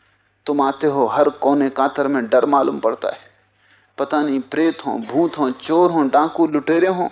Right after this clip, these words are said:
हत्यारे हों। पूरा घर है, बड़ा भवन है, कोने कोने में भय है, हजार तरह के भय हैं। तुम एक एक भय से कैसे जीतोगे?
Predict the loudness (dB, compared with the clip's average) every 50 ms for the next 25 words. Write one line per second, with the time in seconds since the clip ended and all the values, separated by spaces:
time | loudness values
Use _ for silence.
0 | -6 -6 -6 -6 -4 0 2 2 4 4 2 0 -2 -6 -12 _ _ _ _ _
1 | _ _ _ _ _ _ _ _ _ _ _ _ _ _ _ _ _ _ _ 4
2 | 4 6 4 4 2 -2 -6 -8 -6 -6 -6 -4 0 0 2 2 2 0 0 0
3 | 0 0 0 -2 -4 -8 -16 _ _ _ _ _ _ _ _ _ -2 0 0 0
4 | 0 0 0 0 0 2 0 0 0 -2 -2 -4 -2 0 0 0 0 -2 -4 -6
5 | -6 -4 -2 0 0 0 0 0 0 0 0 2 2 0 0 0 -4 -4 -2 0
6 | 0 0 0 -2 -6 -12 -20 -20 -20 -20 -20 _ -8 -6 -4 0 0 0 0 0
7 | -4 -8 -8 -6 -4 -4 -4 -4 -4 -8 -6 -2 -2 -2 -2 -4 -8 -10 -6 -6
8 | -6 0 2 2 2 2 0 -2 -4